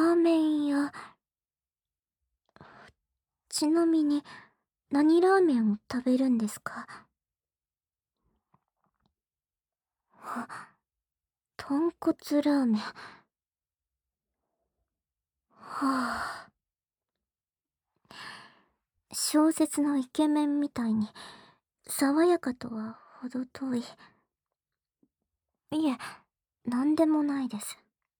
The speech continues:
先輩はそういう人でした。デリカシーがなくて、お調子者の二枚舌。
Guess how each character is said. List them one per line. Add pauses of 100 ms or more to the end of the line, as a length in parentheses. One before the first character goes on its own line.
(3000)
先
輩
は
そ
う
い
う
人
で
し
た。 (1500)
デ
リ
カ
シ
ー
が
な
く
て、 (840)
お
調
子
者
の
二
枚
舌。